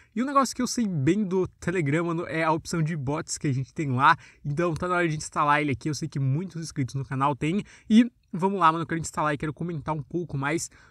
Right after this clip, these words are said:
sobre ele. Mas antes, cara, <laughs> eu queria vir aqui na Play Store. Pra você que tem ele instalado e pra você também que não tem, mano, não sei se vocês já leram a descrição, que basicamente, mano, são ataques frontais aí direto ao WhatsApp.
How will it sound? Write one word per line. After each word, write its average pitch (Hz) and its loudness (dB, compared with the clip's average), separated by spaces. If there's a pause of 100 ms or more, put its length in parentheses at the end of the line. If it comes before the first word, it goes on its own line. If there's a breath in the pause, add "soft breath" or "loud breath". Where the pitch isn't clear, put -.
sobre 302 2
ele. 202 2
Mas 233 2
antes, 214 0
cara, 180 4
<laughs> 160 4
eu 190 6
queria 165 0
vir 131 0
aqui 127 -2
na 127 -2
Play 160 0
Store. 160 2 (280 loud breath)
Pra 240 -2
você 269 -2
que - -8
tem 262 0
ele 240 2
instalado 196 4
e 156 0
pra 175 0
você 156 -2
também 170 -4
que 156 -6
não 180 -2
tem, 175 -2
mano, 156 0
não 135 0
sei 190 -2
se 165 -4
vocês 170 -2
já 165 0
leram 156 0 (340 loud breath)
a 262 0
descrição, 220 -2
que - -8
basicamente, 254 0
mano, 175 0
são 226 -4
ataques - -6
frontais 156 -2
aí 151 2
direto 151 -2 (260 loud breath)
ao 180 6
WhatsApp. 151 -4